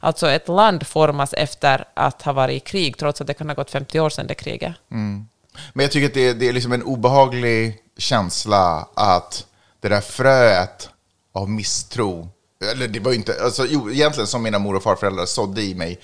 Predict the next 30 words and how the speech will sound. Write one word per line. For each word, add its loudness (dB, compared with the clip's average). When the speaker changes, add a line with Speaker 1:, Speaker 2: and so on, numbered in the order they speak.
Speaker 2:
nu -2
har 2
fått -4
vatten -2
att -4
blomma -4
ut, -6
liksom, -4
Speaker 1:
Mm. -8
Speaker 2:
och -4
föraktet -2
och 0
hatet 0
gentemot -6
den 2
nationens -2
ledning. -6
Som, 0
och -2
den 2
nationen 0
verkar 2
alltid 0
tydligen -2
misslyckas -6
med -8
sitt -10
ledarskap. -8
Speaker 1:
Mm. -4
Speaker 2:
Eller 0